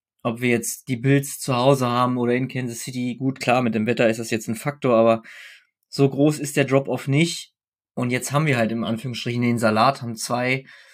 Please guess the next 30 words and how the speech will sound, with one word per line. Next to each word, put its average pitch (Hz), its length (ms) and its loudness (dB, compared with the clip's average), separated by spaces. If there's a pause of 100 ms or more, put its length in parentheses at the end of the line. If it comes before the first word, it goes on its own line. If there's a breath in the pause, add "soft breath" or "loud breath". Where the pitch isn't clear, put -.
(140 soft breath)
Starter, 139 540 4
die 127 220 -4
wir 120 160 2
brauchen, 175 800 0 (180)
gebraucht 120 420 -8
hätten 151 280 -6
mit 143 140 -6
A 135 100 -4
V 135 180 -4
G 135 180 -4
und 143 200 -2
Baker, 139 420 2 (560 loud breath)
in 160 140 2
dem 170 100 6
Spiel 170 240 4
verloren. 165 720 4
Ähm, 143 480 -4 (640)
das 123 240 -4
ist 123 160 -8
bitter 180 360 2
und 135 120 0
das - 400 -10
können 151 360 0
wir 139 440 0 (220)
de - 300 -8
facto - 360 0
irgendwann 139 300 0
nicht 127 160 -6
mehr 117 100 0
auffangen. 143 680 0